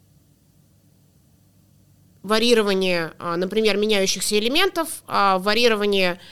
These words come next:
а, каких-то, а, подсказок, уведомляющих о наличии меняющихся элементов, а, и проверки, будет ли в таком случае наблюдаться слепота к изменению и выявлению степени ее выраженности.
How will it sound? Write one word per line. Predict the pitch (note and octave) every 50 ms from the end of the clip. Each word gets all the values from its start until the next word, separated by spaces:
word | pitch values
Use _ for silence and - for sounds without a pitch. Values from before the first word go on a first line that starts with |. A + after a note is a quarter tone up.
| - - - - - - - -
а, | - F3+ F#3
каких-то, | - G#3 G3+ - A#3+ A#3 A#3 - - G3+ G3 F#3+ F#3 E3+ -
а, | - F#3 F#3 F3+ F3+ F3 F3 F3
подсказок, | F3+ A3+ - - - A3+ G#3+ G#3 G3 F#3+ G3+ F#3 -
уведомляющих | - F3+ F#3+ F#3+ G3+ G3+ G3+ G3+ F#3+ F#3 F3+ E3+ - E3 D3 - -
о | F#3+ F#3+
наличии | F#3+ F#3+ G3+ G#3+ G#3 F#3+ - - G3 F3+ F3
меняющихся | F3 F#3 G3 G3 F3+ F3+ F3+ G3 F#3 - G#3+ G#3+
элементов, | G#3 A#3 C4+ E4 F#4+ F#4 F4 D4+ - - - -
а, | - G#3 G3+ G3 F#3+ - -
и | - A3 B3 C#4 C#4+ C#4 C#4 C#4
проверки, | - G#3+ G#3 G3 G#3 A3+ C4 C#4+ - - A3+
будет | G3+ F#3+ G#3+ A3+ A#3 A#3 G3+
ли | G#3
в | G#3+ G#3
таком | G3 - G#3 G3+
случае | F#3+ - G#3 G#3 G3 - F#3+
наблюдаться | F3+ F3+ F#3+ F#3+ G3+ G3 F#3+ - -
слепота | G3+ - G3 G3 F#3+
к | - -
изменению | F#3 G3+ G#3+ A3+ C4+ D#4 D#4+ D4 C4 A3 - - -
и | G3+ A3+ A#3 A#3+ A#3 - - -
выявлению | F3+ F#3+ G3 F3+ G3 A3+ A3 F#3+ F3+
степени | - G3+ G#3 G3 G3 F#3+ F3+
ее | F3+ F#3 F#3+
выраженности. | E3+ D#3+ D3+ C3+ C3 A#2+ A2 D#2 - - - -